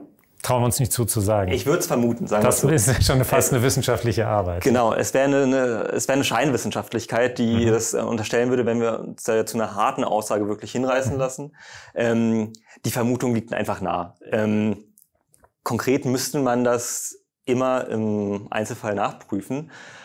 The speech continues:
Speaker 2: Und genau das machen wir. Wir werden einen Report rausbringen, der wird heißen, bezeichnenderweise besser als die Benchmark.
Speaker 1: Mhm.
Speaker 2: Ähm, weil in diesem Report werden wir Vermögensverwalter, ähm, porträtieren,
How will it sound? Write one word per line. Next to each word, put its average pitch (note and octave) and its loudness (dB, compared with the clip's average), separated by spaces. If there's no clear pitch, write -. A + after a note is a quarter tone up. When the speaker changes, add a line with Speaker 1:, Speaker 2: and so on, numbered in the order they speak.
Speaker 2:
Und C#3 2
genau C3+ 2
das D3+ 0
machen C#3 0
wir. F#2 -2
Wir G#2 -2
werden A2+ 0
einen G#2 0
Report B2+ -2
rausbringen, E3 -6
der G#2 -6
wird A2 -4
heißen, A#2+ 0
bezeichnenderweise A#2 -2
besser A#2+ 0
als G#2+ 0
die G#2+ -8
Benchmark. A#2 -6
Speaker 1:
Mhm. G2 -4
Speaker 2:
Ähm, A2+ -2
weil A2 2
in B2+ 0
diesem B2+ -2
Report B2 -2
werden A#2 2
wir A2+ -2
Vermögensverwalter, A2+ -2
ähm, A2+ 0
porträtieren, A#2+ -2